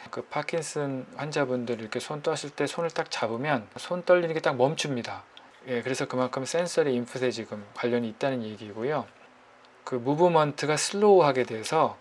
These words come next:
활동이 상당히 좀 천천히 이렇게 좀 재현되어 계시고, 그리고, 어, 좀 스티프네스라고 해서,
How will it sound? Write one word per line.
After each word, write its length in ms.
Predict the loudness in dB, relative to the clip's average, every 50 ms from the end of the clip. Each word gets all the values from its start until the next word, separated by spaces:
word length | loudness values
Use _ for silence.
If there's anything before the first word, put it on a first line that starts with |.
| -10
활동이 520 | -2 0 0 0 2 2 4 4 4 4 2
상당히 440 | 0 -2 -2 0 0 0 0 2 0
좀 160 | 0 -2 0
천천히 560 | -2 -2 0 0 0 0 -2 -2 -2 -6 -8 -12 -14
이렇게 180 | -12 -12 -8
좀 160 | -8 -6 -6
재현되어 640 | -2 0 2 4 4 2 2 0 -2 -2 -2 -4 -6
계시고, 640 | -8 -10 -10 -10 -8 -8 -2 2 4 4 4 2 0 -6 -14 -16 -16 -14 -16 -16 -18 -16 -12 -8
그리고, 520 | -4 -4 -2 0 2 6 6 6 6 4 0 -8 -20 -20 -20 -20 -20 -16 -12
어, 320 | -10 -8 -8 -8 -10 -12 -14 -16 -10
좀 160 | -8 -6 -6
스티프네스라고 840 | -6 -6 -4 -4 -2 0 2 2 0 -2 -2 -2 -2 -2 -2 -2 -4
해서, 320 | -6 -2 -2 -2 -2 -2